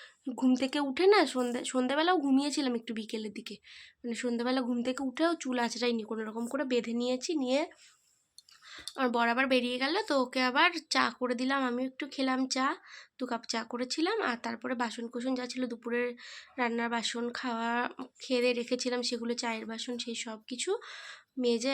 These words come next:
একদম পরিষ্কার করে নিলাম। আর কালকে তো শুক্রবার, আর শুক্রবার হলে আমাদের সব মাজা ঘষা সব কিছু করতে হয়। আজকে ভেবেছিলাম শ্যাম্পু করবো, কিন্তু আজকে আর করলাম না একেবারে, কালকেই শ্যাম্পু করে নেব। আহ,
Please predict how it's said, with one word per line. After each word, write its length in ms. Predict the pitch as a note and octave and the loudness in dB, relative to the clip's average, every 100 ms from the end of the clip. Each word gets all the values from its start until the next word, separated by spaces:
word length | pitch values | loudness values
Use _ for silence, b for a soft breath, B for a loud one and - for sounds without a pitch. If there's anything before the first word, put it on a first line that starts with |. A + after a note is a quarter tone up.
| C4 | 0
একদম 260 | A3+ C4+ C#4 C4 | -2 -2 0 0
পরিষ্কার 320 | B3+ A#3+ C4+ | -2 -2 -2
করে 140 | C4 B3+ | 0 0
নিলাম। 180 | B3 B3 | 0 -2
আর 60 | A#3+ | -2
কালকে 320 | A#3+ A#3 C4 | -4 -4 -6
তো 100 | C#4+ | -4
শুক্রবার, 580 | C#4 C#4+ C4+ D4 C4 B3+ B3+ B B B | -4 -4 0 4 4 4 0 B B B
আর 80 | C4 | -6
শুক্রবার 360 | B3+ B3+ B3+ C4 | -2 0 2 2
হলে 160 | B3+ | 2
আমাদের 280 | B3+ B3+ B3 C4+ | 2 0 0 0
সব 80 | B3 | -2
মাজা 260 | A#3 A3+ C4 | -2 0 0
ঘষা 280 | B3 A#3+ C#4 | 0 -2 -2
সব 200 | C4 A#3+ - | -4 -6 -6
কিছু 200 | C#4 D#4+ | -4 -2
করতে 320 | D4+ C4+ - A#3 | -2 -4 -2 -6
হয়। 180 | A3 | -4
আজকে 240 | - A3 - | -4 -6 -2
ভেবেছিলাম 380 | C#4 C#4 D4+ D#4+ | -2 0 0 2
শ্যাম্পু 320 | D#4+ D4 C4+ C4 | 2 2 0 0
করবো, 200 | B3 A#3+ | -2 0
কিন্তু 180 | B3+ B3+ | -2 -2
আজকে 180 | A#3+ C4+ | -4 -4
আর 80 | C4+ | -2
করলাম 220 | B3 B3 C#4 | 0 0 0
না 80 | D#4 | 0
একেবারে, 320 | C4+ A#3+ C4+ D#4+ B B B B B | -2 -6 -6 -8 B B B B B
কালকেই 360 | C4 A#3 C4+ C4+ | 2 2 2 2
শ্যাম্পু 300 | C#4+ B3 C4 | 2 0 -2
করে 240 | C4 C4 | 0 2
নেব। 180 | C4 C#4 | 2 4
আহ, 1040 | A4+ - - - - C#4 A#3+ A3 A3 A3 | 2 0 -14 -18 -16 -8 -6 -4 -6 -8